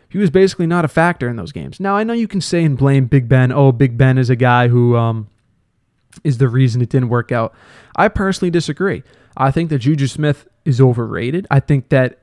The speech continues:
ever since his TikTok campaign and him doing his TikToks, it just ruined his reputation to put a target on his back. And I think that's what happened. A lot of players w-, looked at, you know, go out and hurt the guy and, you know, really make a statement against him. So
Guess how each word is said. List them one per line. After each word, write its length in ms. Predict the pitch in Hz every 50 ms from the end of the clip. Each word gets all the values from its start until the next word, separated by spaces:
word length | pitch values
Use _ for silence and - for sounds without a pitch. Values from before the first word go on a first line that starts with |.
| _ -
ever 200 | 143 135 143 135
since 240 | - - 147 139 -
his 160 | 139 120 -
TikTok 540 | - - 151 135 _ - 143 127 127 123 -
campaign 540 | - 147 131 123 120 - 139 120 123 135
and 220 | 147 147 135 127 123
him 200 | 120 127 127 123
doing 200 | 123 131 127 123
his 100 | 120 -
TikToks, 600 | - - 127 - - 127 117 123 160 - - - _ _ - - - - _ _ _ _
it 60 | -
just 200 | 135 - 147 117
ruined 300 | 117 107 123 135 139 143
his 120 | 139 120 107
reputation 560 | 147 135 - 127 - - 127 127 127 - 147
to 60 | 127
put 180 | - - 120 127
a 120 | 120 113 - _ _ _ -
target 380 | - - 131 131 131 127 127
on 120 | 131 127 127
his 120 | 120 107
back. 400 | - 113 107 110 123 151 - -
And 120 | - 151 156
I 40 | 156
think 200 | - 180 170 -
that's 180 | 175 165 -
what 80 | 160 151
happened. 320 | 170 190 196 - 123 95
A 40 | 90
lot 220 | 104 113 120 127
of 80 | 131 -
players 480 | - 143 139 135 131 123 - - - - _ _ _ _ _ -
w-, 280 | 147 143 127 131 143 143
looked 280 | 143 143 139 - -
at, 100 | 143 - -
you 100 | 147 147
know, 160 | 135 131 147
go 360 | 165 151 127 - 147 139 147
out 60 | 143
and 100 | 139 117
hurt 200 | 120 151 180 175
the 80 | - 120
guy 320 | 123 117 101 90 113 131 - -
and, 80 | 139 131
you 60 | 127
know, 80 | 127 127
really 480 | 120 107 110 127 135 139 135 139 131 - _ _ _ _ - -
make 160 | 131 135 -
a 40 | 135
statement 500 | - - - - 139 139 143 135 135 127
against 360 | 117 120 135 151 165 - -
him. 140 | 123 - 127 - _ _ - - - - _ _ _ _
So 400 | - - - 139 131 123 110 -